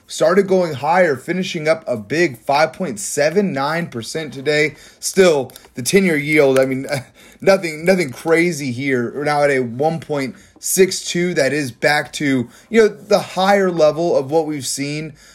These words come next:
uh, since the pullback from April, where we peaked out at, at a one point seven four or so, uh, March, April time frame. Um, and then we got another peak in October at a one point six eight.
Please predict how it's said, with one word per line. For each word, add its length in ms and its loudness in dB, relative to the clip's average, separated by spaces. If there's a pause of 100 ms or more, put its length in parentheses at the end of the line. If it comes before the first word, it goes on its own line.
(140)
uh, 240 0
since 340 0
the 120 -2
pullback 560 0
from 480 -2 (240)
April, 360 0
where 140 0
we 140 0
peaked 380 -8
out 260 2
at, 140 0
at 160 -2
a 100 -2
one 320 -2
point 320 -6
seven 400 -2
four 380 0
or 60 0
so, 420 0 (220)
uh, 120 0 (240)
March, 380 2
April 380 -2
time 320 -2
frame. 420 -2 (460)
Um, 560 2 (680)
and 160 -2
then 160 2
we 140 -2
got 220 2
another 240 -2
peak 320 -6
in 100 0
October 560 -2
at 60 0
a 80 -2
one 260 -2
point 300 -6
six 320 -6
eight. 340 -4